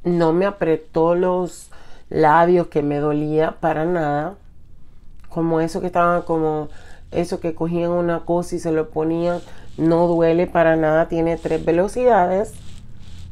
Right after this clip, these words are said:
A mí me gusta. Vamos a ver. Mm, no sé.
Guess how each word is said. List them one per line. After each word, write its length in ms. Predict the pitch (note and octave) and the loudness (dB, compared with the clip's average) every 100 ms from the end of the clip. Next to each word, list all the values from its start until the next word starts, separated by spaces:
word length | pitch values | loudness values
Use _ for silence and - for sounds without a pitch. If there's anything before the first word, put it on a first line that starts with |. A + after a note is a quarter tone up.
| - - - - - | -12 -12 -12 -12 -6
A 80 | D#3 | -4
mí 80 | |
me 120 | D3 D3+ | -2 0
gusta. 360 | F3+ G#3+ G#3 F#3+ - - - - - - - | -2 -4 -10 -10 -12 -14 -18 -18 -20 -12 -8
Vamos 320 | E3 E3 F3 | -6 -6 -6
a 120 | F3 | -6
ver. 380 | E3 F#3 - - - - - - - - - - - - - - - | -2 -2 -2 -10 -16 -16 -16 -16 -16 -16 -14 -14 -14 -16 -16 -16 -14
Mm, 420 | D#2 D#2 D#2+ D#2+ - - - - - - - - - - - - - - - - - - - | -14 -12 -12 -14 -16 -20 -20 -20 -20 -20 -18 -18 -18 -18 -18 -18 -20 -20 -20 -20 -20 -18 -12
no 160 | D3+ D3+ | -10 -10
sé. 180 | - | -10